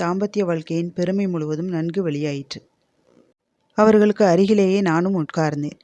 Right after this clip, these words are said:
ஏதோ ஒரு அதிசயமான, அபூர்வமான வரலாற்றை கேட்கப் போகிறோம் என்ற எண்ணத்தினால் என் உள்ளம் பரபரப்பை அடைந்திருந்தது. கடல் ஓடையில் காத்திருந்த கப்பலையும் அதற்கு வந்த அபாயத்தையும்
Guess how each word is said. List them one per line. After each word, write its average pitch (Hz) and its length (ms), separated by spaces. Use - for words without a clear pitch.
ஏதோ 214 280
ஒரு 226 180
அதிசயமான, 185 760
அபூர்வமான 196 760
வரலாற்றை 175 500
கேட்கப் 165 380
போகிறோம் 165 480
என்ற 180 360
எண்ணத்தினால் 170 500
என் 208 180
உள்ளம் 180 340
பரபரப்பை 175 580
அடைந்திருந்தது. 156 640
கடல் 208 300
ஓடையில் 196 460
காத்திருந்த 175 640
கப்பலையும் 170 600
அதற்கு 196 360
வந்த 185 220
அபாயத்தையும் 170 720